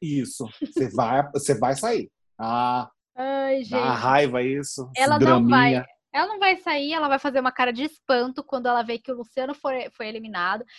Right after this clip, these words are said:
Speaker 2: Ela vai ficar uma semana se culpando e dizendo que a culpa foi dela. É isso.
Speaker 1: <laughs>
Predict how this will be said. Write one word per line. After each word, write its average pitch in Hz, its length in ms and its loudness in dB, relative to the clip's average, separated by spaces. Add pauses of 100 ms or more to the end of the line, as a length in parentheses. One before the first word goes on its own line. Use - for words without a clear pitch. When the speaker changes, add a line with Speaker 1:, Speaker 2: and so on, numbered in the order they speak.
(180)
Speaker 2:
Ela 247 140 4
vai 254 120 6
ficar 262 180 0
uma 285 180 2
semana 285 340 -2
se 277 120 -10
culpando 254 460 -2
e - 20 -10
dizendo 254 220 -6
que - 80 -8
a 240 40 -6
culpa 240 200 -6
foi 240 180 -6
dela. - 260 -12 (640)
É 233 120 -8
isso. 208 240 -14
Speaker 1:
<laughs> - 420 -6